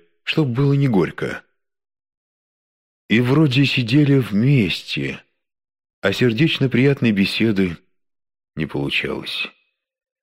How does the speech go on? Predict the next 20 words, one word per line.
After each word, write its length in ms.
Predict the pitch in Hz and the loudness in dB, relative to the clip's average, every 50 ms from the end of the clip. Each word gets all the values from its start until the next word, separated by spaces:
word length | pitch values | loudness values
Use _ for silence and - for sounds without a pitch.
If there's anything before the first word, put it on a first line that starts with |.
| _ _ _ _ _ _ _ | _ _ _ _ _ _ _
Приятели 560 | - 80 80 85 92 110 123 120 - 110 107 110 | -6 -2 0 0 2 2 2 0 0 0 2 2
один 320 | 110 98 95 117 110 107 | 2 2 2 0 2 2
на 100 | 107 98 | 2 2
другого 440 | 95 101 104 90 101 110 107 104 101 | 2 0 0 2 2 2 2 2 0
смотреть 560 | - - 92 90 85 - - 101 104 90 - | 0 -2 -2 -2 -2 0 0 0 0 0 -2
избегали, 720 | 80 76 69 71 73 71 71 69 67 - - - - - _ _ _ _ _ _ _ _ _ _ _ _ - | -4 -6 -6 -6 -6 -6 -6 -6 -6 -8 -10 -14 -16 -20 _ _ _ _ _ _ _ _ _ _ _ _ -6
любовались 680 | 80 98 104 117 127 143 160 160 127 87 78 - - - | -4 0 2 2 2 2 2 0 0 -2 -4 -6 -8 -6
на 120 | 73 73 | -6 -6
Василису. 840 | 76 73 - - - 73 71 71 69 69 69 - - - - - - - _ _ _ _ _ _ _ _ _ _ _ _ _ _ _ _ _ _ _ - | -6 -6 -6 -6 -6 -6 -6 -6 -6 -6 -8 -10 -12 -14 -14 -16 -16 -20 _ _ _ _ _ _ _ _ _ _ _ _ _ _ _ _ _ _ _ -6
Но 180 | - - 110 | -2 -2 0
та 220 | 104 - 160 180 170 | 2 4 4 4 4
витала 440 | 160 156 - 160 160 151 147 143 123 | 4 2 4 4 4 4 6 4 4
мыслями 540 | 127 147 143 - - 127 131 127 127 123 | 4 2 2 2 0 0 2 2 2 2
далеко 840 | 107 92 101 101 104 113 110 110 - 131 156 165 151 117 95 98 - _ _ _ _ _ _ _ _ _ _ _ _ _ | 0 0 0 0 2 2 0 -2 0 0 2 2 2 0 -2 -6 -10 _ _ _ _ _ _ _ _ _ _ _ _ _
и 80 | - 87 | -8 -8
словно 480 | - - 95 117 131 123 117 117 110 95 | -4 0 2 2 2 2 2 2 0 0
всё 380 | - - - - 143 160 156 | -2 -4 -4 -2 0 0 0
к 80 | - - | 0 -2
чему-то 520 | - - 95 98 104 107 110 107 - 98 | -4 -4 -2 -2 -2 -2 -2 -2 -4 -6
прислушивалась. 1080 | - - 90 87 - - - 98 104 104 - - - 62 62 57 55 - - - - | -6 -4 -4 -4 -4 -2 -2 -2 -2 -2 -2 -4 -6 -6 -8 -8 -10 -10 -12 -12 -12